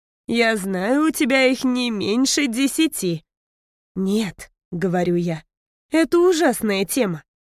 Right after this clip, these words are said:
Но даже если бы у меня была хотя бы одна идея, я ни за что не стала бы ее тебе говорить, потому что не собираюсь делать за тебя домашку. Мы выше этого".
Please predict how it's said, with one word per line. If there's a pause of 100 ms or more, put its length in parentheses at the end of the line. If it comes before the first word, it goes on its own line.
Но
даже
если
бы
у
меня
была
хотя
бы
одна
идея, (360)
я
ни
за
что
не
стала
бы
ее
тебе
говорить, (400)
потому
что
не
собираюсь
делать
за
тебя
домашку. (480)
Мы (460)
выше
этого".